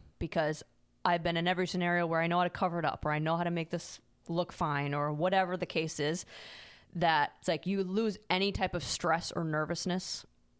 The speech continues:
before, like, you would go on stage or whatever. It's just like, this is gonna be awesome anyway that it's gonna happen,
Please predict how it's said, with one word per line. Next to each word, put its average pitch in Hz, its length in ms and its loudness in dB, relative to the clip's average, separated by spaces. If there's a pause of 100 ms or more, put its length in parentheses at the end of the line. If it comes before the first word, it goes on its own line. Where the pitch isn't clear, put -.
(160)
before, 170 440 0
like, 160 320 -2 (140)
you 202 180 0
would 262 180 0
go 165 140 2
on 151 160 2
stage 151 360 -2
or 170 80 0
whatever. 180 300 2
It's 160 80 -4
just 170 160 -2
like, 160 240 -2
this 175 240 0
is 427 100 2
gonna 262 300 2 (680)
be 185 140 2
awesome 175 500 2
anyway 160 460 0 (100)
that 160 160 0
it's 156 100 -10
gonna 160 160 -2
happen, 202 460 0